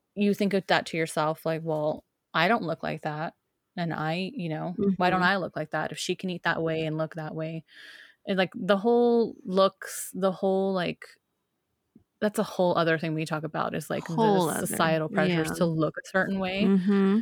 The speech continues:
Speaker 1: It's like, just let people live. Like, just live.
Speaker 2: Just live.
Speaker 1: I'm just,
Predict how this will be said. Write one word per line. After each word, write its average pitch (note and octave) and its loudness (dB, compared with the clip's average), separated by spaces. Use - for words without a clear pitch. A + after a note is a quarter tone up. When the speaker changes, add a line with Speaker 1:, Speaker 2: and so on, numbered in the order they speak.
Speaker 1:
It's - -6
like, D3+ -2
just G#3 -4
let G#3+ -6
people B3 0
live. E3 -4
Like, D3+ -8
just - -6
live. D#3 -12
Speaker 2:
Just E4 -2
live. F3 -4
Speaker 1:
I'm E3 -6
just, D#3+ -12